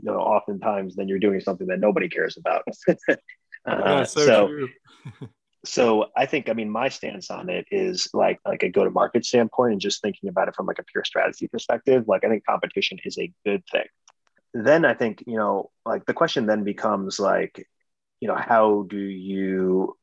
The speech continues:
Speaker 1: approach competition? I've, yeah, I mean, maybe it's just my personality, and maybe it's, I guess, 'cause I'm, uh, technically a Canadian or a Canadian by birth. <laughs> Uh, but I always prefer to, to work, you know, with folks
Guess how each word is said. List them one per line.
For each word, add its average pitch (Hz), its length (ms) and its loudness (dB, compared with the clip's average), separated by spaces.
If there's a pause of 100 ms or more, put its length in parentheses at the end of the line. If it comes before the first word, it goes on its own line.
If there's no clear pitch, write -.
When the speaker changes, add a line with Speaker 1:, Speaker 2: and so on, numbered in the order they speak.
Speaker 1:
approach 104 460 0
competition? - 680 -4 (600)
I've, 131 540 0 (240)
yeah, 113 160 -6
I 101 60 -4
mean, 98 180 -8
maybe 101 160 -6
it's 95 80 -10
just - 140 -12
my - 80 -4
personality, 95 720 0
and 95 140 -4
maybe 95 240 -6
it's, - 140 -10
I 196 80 -4
guess, - 200 -4
'cause 180 220 -6
I'm, - 180 -14 (340)
uh, 95 220 0
technically 104 400 4
a 95 80 4
Canadian 104 500 2
or 101 200 4
a 101 100 0
Canadian 104 420 2
by 104 120 0
birth. 110 280 2
<laughs> 135 80 -4 (800)
Uh, 113 180 2
but 107 160 -2
I 123 120 4
always 123 200 0
prefer 107 500 -4 (120)
to, 98 340 -8
to 104 160 2
work, 101 360 0 (100)
you 123 100 4
know, 113 140 4
with 117 200 2
folks 120 320 0